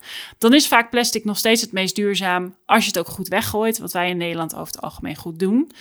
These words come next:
Dus dat was even een sidestep. Het is ook lastig. Dus als jij zegt, ja, ik, ik herken dit, want ik wil het goed doen, maar de consument of de retailer ziet het niet altijd. I feel you. Gelukkig zijn er ook mensen voor die je daar goed in kunnen helpen, die je bijvoorbeeld met L C A-analyses, dus de life cycle analysis, kunnen helpen.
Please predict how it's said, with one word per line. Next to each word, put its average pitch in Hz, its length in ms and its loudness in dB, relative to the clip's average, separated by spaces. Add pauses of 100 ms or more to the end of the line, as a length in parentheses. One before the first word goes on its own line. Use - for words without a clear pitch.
(920)
Dus 254 200 8
dat 262 120 2
was 277 100 0
even 269 260 4
een 254 60 4
sidestep. 262 560 4
Het 247 200 -2
is 285 160 4
ook 254 100 4
lastig. 254 440 2
Dus 240 160 -2
als 226 120 0
jij 226 100 0
zegt, 220 240 -2
ja, 240 200 8
ik, - 160 -2
ik 220 180 -4
herken 233 380 0
dit, 214 180 4
want 214 180 0
ik 202 100 -8
wil 214 120 2
het 214 120 2
goed 247 200 -2
doen, 214 280 4
maar 202 140 2
de 190 100 0
consument 208 460 2
of 202 100 -4
de 208 100 -4
retailer 226 380 2
ziet 214 160 -4
het 196 100 -10
niet 220 160 -2
altijd. 202 520 0 (180)
I 240 60 6
feel 254 300 0
you. 254 280 0 (720)
Gelukkig 277 320 4
zijn 262 200 4
er 254 80 4
ook 233 100 0
mensen 240 280 2
voor 240 220 2
die 233 100 4
je 226 100 6
daar 208 200 6
goed 302 260 2
in 233 120 2
kunnen 220 240 -2
helpen, 208 480 2
die 190 100 -6
je 196 80 -2
bijvoorbeeld 185 480 -6
met 185 260 -6
L 190 60 2
C 185 240 -2
A-analyses, 202 720 0
dus 180 160 -4
de 180 120 -6
life 190 240 0
cycle 180 360 -2
analysis, 180 680 -4
kunnen 208 320 2
helpen. 175 520 -4